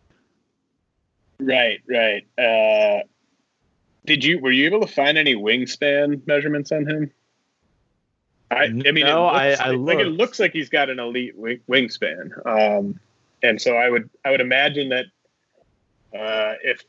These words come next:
Speaker 1: teams are able to measure him, that'll, that'll work in his favor. Uh, you know, you don't have to be a seven-footer to be a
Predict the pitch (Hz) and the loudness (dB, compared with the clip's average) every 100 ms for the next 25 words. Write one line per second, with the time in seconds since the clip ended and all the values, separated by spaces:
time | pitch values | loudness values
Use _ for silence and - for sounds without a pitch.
0 | _ - 139 127 127 123 117 110 113 113 | _ -2 -2 0 0 0 0 0 0 0
1 | 113 120 117 113 110 113 113 110 - - | 0 0 0 0 2 2 2 -2 -6 -2
2 | 110 113 113 113 - 113 107 117 113 110 | 2 4 2 2 2 0 0 2 2 4
3 | 110 110 - - - 104 101 98 98 - | 4 2 0 -8 -2 0 2 2 -2 -4
4 | _ _ _ _ _ - 131 123 180 156 | _ _ _ _ _ -2 2 2 2 2
5 | 127 147 - 139 123 139 - 135 127 120 | 2 0 0 0 2 0 0 -2 -2 -4
6 | - 113 123 123 - 120 117 120 117 117 | -8 -6 -4 -6 -8 -6 0 2 4 2
7 | 110 110 | 4 2